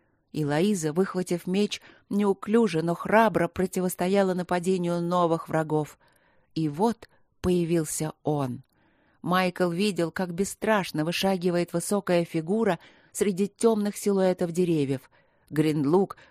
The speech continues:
одним мощным ударом сразил двух рыцарей Фредерика, и те замертво, подобно марионеткам, у которых обрезали верёвочки, упали к его ногам.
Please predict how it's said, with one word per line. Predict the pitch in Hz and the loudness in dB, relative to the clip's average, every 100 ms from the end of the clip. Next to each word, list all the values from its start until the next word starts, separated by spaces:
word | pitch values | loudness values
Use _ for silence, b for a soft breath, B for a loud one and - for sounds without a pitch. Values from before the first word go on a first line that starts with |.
| b | b
одним | - 151 196 202 | -4 0 2 2
мощным | 175 202 208 - 185 | 0 0 -2 -4 -2
ударом | 185 170 196 202 202 | -2 0 2 2 0
сразил | - 185 196 214 202 | -2 0 2 4 2
двух | 180 202 196 190 | 4 4 2 0
рыцарей | 208 - 190 190 | -2 0 0 0
Фредерика, | 180 175 165 196 233 185 170 B B B - | 0 -2 0 0 0 0 -2 B B B -14
и | |
те | 214 226 220 | -6 0 0
замертво, | 180 226 202 180 - 147 | 4 4 4 -2 -6 -8
подобно | - 180 202 180 185 | -4 0 0 0 0
марионеткам, | 185 185 180 202 214 - 170 - | 0 0 0 2 0 0 -6 -4
у | |
которых | 175 185 202 190 - | -4 -2 0 0 0
обрезали | 170 202 202 175 175 | 0 2 0 0 0
верёвочки, | 175 240 214 - - 151 _ _ | 2 2 2 -2 -8 -12 _ _
упали | 208 - 214 190 | -10 -2 0 0
к | 190 | 0
его | 185 180 180 | -2 0 0
ногам. | 175 165 160 131 | -2 0 -2 -2